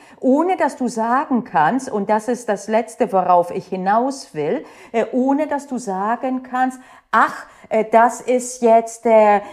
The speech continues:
was liest die Person X, ergo wird das oder das oder das kommen.“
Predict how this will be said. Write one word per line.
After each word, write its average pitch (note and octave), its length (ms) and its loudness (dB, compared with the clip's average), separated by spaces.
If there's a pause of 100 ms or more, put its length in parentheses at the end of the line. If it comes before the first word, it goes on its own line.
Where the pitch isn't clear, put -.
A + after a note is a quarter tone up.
(100)
was A#3 340 2
liest C4 440 -4
die B3 60 -4
Person A3 600 -2
X, D4+ 320 -6
ergo B3 560 2
wird A#3+ 240 0
das A#3 220 0
oder A#3 200 -4
das A3+ 280 -2
oder A3 180 -4
das A#3+ 360 -4
kommen.“ - 440 -8